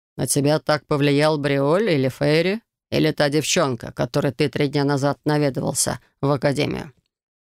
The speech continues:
«Называй вещи своими именами. Не та девчонка, а моя невеста Купава Даурк. Запомни имя своей будущей королевы, Илиас». Я слегка улыбнулся, вспомнив, что рассказал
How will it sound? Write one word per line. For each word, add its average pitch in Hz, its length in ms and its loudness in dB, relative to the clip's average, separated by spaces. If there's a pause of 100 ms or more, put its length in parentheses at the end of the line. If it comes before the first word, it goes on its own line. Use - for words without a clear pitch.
(340)
«Называй 147 400 2
вещи 156 220 2
своими 143 440 0
именами. 151 480 0 (440)
Не 143 180 2
та 180 240 2
девчонка, 139 580 0
а 135 40 2
моя 147 180 2
невеста 139 460 0
Купава 151 400 0
Даурк. 135 520 -2 (380)
Запомни 170 560 2
имя 156 340 2
своей 143 260 0
будущей 139 360 0
королевы, 139 560 0
Илиас». 131 460 -2 (1200)
Я - 80 0
слегка 156 380 2
улыбнулся, 151 560 2
вспомнив, 147 520 0
что - 240 0
рассказал 139 640 0